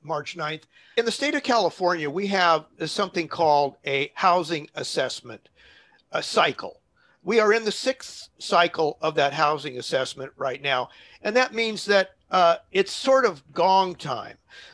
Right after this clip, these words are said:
for the cities to respond, uh, individually to the state of California's mandates for increased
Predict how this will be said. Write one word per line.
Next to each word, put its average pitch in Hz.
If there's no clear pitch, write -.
for 170
the 151
cities 165
to 156
respond, 127
uh, 127
individually 147
to 156
the 143
state 170
of 165
California's 147
mandates 160
for 139
increased 175